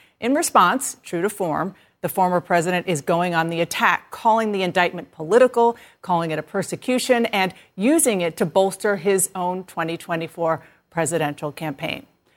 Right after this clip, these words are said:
Well, here with me now is the president's, former president's lawyer for this case, Joe Tacopina. Thank you so much for joining me this morning. I first want to ask you about what you know at this moment about the arraignment, how it's going to go. Walk us through,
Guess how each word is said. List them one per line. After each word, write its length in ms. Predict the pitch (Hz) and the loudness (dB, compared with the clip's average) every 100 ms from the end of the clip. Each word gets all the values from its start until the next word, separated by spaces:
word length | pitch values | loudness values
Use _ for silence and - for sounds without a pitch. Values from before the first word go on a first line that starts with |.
| _ - | _ -10
Well, 100 | 165 | -2
here 160 | 190 | 0
with 220 | 170 170 165 | 2 0 -2
me 220 | 165 180 | -6 -6
now 480 | - - 156 156 240 202 | -6 -2 0 2 0 0
is 400 | 165 165 - - | 0 0 -4 -10
the 60 | |
president's, 640 | - 170 151 160 160 - - | -4 -2 -2 -4 -4 -4 -2
former 340 | - 262 170 | 0 2 0
president's 480 | 170 156 156 151 - | -2 -4 -4 -8 -6
lawyer 360 | 151 151 240 - | -4 -2 -4 -4
for 160 | 180 156 | -2 0
this 200 | 156 - | -2 -2
case, 360 | 170 170 214 - _ _ - | -2 -2 -2 -8 _ _ -2
Joe 200 | 175 165 | 0 0
Tacopina. 600 | 175 170 165 180 180 214 | -2 -2 -4 -2 -2 0
Thank 240 | 185 180 | -2 -2
you 80 | 190 | -4
so 140 | 190 | -2
much 200 | 175 175 | 0 -2
for 120 | 185 | -4
joining 380 | 156 170 180 196 | -6 -4 -4 -4
me 80 | 175 | -4
this 200 | 170 - | -6 -6
morning. 300 | 175 180 208 | -2 0 2
I 60 | 214 | 0
first 300 | - 320 254 | 2 0 4
want 140 | 220 | 4
to 60 | 185 | 4
ask 300 | 180 - 190 | 0 0 2
you 240 | 180 175 - - _ - | 2 2 -6 -20 _ 0
about 420 | 180 190 180 - | 2 4 2 2
what 220 | 180 214 | 2 2
you 160 | 202 196 | 2 0
know 520 | 175 165 156 151 151 - _ _ - | 4 4 4 2 -4 -14 _ _ -4
at 160 | 180 | -2
this 180 | 180 156 | -2 -2
moment 360 | 170 165 160 156 | -2 0 0 0
about 400 | 180 143 170 170 | 0 4 2 2
the 120 | 170 156 | 0 0
arraignment, 360 | 151 151 - | 0 -4 -4
how 200 | - 220 | 2 4
it's 140 | 202 - | 4 2
going 200 | 175 156 | -2 -2
to 60 | |
go. 380 | 139 165 - 170 | -2 -2 -4 2
Walk 260 | 202 254 262 | 4 6 4
us 240 | 247 - | 2 2
through, 420 | 208 190 180 180 | 2 4 4 0